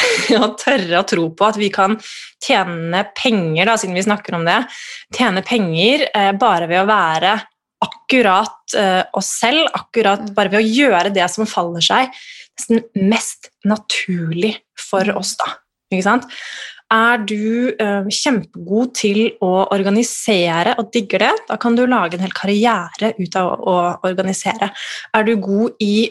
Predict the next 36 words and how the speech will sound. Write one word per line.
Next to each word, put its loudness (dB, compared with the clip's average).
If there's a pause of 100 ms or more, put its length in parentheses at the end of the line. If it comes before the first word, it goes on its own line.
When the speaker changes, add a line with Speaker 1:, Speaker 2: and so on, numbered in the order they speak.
(160)
Speaker 1:
å 4 (400)
prate 0
med 0
folk 0
og 4
være 2
sosial, 2
da 2
kan -4
du 0
lage 0
en -4
karriere -2 (320)
ut -2
av -2
å -2
prate -2
med -4
folk. -8 (640)
Og, 4 (520)
ikke 2
sant, 2
sånn 0
kan 4
man 2 (100)
bare 2
holde 0
på, 2
da. 4 (240)
Det 2
er 4
sånn, 2
sånn -2
som 0
det 4
jeg 0